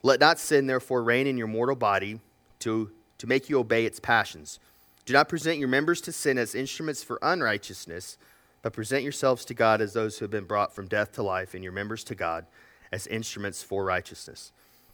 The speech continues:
For sin will have no dominion over you, since you are not under law, but under grace. Let's pray. <coughs> Father, I thank you for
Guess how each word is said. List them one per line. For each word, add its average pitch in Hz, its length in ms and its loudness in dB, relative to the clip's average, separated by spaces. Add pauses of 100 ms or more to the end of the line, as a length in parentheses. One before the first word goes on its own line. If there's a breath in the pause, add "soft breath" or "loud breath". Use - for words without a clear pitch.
(180 soft breath)
For 113 100 -6
sin 139 300 0
will 120 100 0
have 110 160 0
no 104 220 0
dominion 123 380 -2
over 123 220 -2
you, 95 220 -12
since - 260 -12
you 104 80 -4
are 95 80 -4
not 101 200 0
under 117 200 -4
law, 90 240 -6
but 90 160 -12
under 85 180 -12
grace. - 460 -14 (220)
Let's 98 160 -8
pray. 82 220 -8 (800 loud breath)
<coughs> - 880 0
Father, 135 360 6
I 113 80 6
thank 127 320 -2
you 123 100 -6
for 117 400 -4